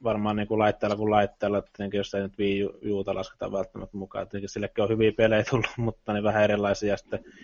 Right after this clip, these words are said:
ehkä vähän vähemmissä määrin kuin näille muille, mille tulee nämä kaikki multiplattapelit kanssa. Et tietenkin noista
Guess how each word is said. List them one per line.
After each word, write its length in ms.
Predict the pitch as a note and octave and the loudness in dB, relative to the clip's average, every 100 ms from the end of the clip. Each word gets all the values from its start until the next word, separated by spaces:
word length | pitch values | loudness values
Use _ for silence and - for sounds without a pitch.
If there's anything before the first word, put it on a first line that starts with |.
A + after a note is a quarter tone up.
| - _ | -20 _
ehkä 320 | G2+ G2+ - G#2 | -6 -4 0 4
vähän 240 | G#2+ G#2+ - _ _ _ - | 6 4 2 _ _ _ 0
vähemmissä 400 | G#2 G#2 G2+ A2 | 4 4 2 0
määrin 340 | A2 G#2 G2+ | 4 6 4
kuin 100 | - | 0
näille 160 | G2 G2 | -2 0
muille, 300 | G2 G2 G2 - _ _ - | 0 0 0 -6 _ _ -10
mille 160 | F#2+ - | -8 -8
tulee 160 | G2+ G2 | -4 -2
nämä 140 | G2 | -2
kaikki 360 | F#2+ F#2+ - G2+ _ - | -4 -4 -6 -12 _ -6
multiplattapelit 1000 | G2+ G2 F#2+ - F#2+ F#2+ F#2+ - F#2 - | -4 -2 -6 -4 -4 -4 -8 -6 -6 -6
kanssa. 420 | F2+ F#2 - F#2+ | -6 -6 -8 -10
Et 80 | - _ _ - - - | -12 _ _ -20 -20 -10
tietenkin 240 | G2+ G#2 G#2+ | -2 0 4
noista 380 | G#2+ G#2+ - | 6 4 4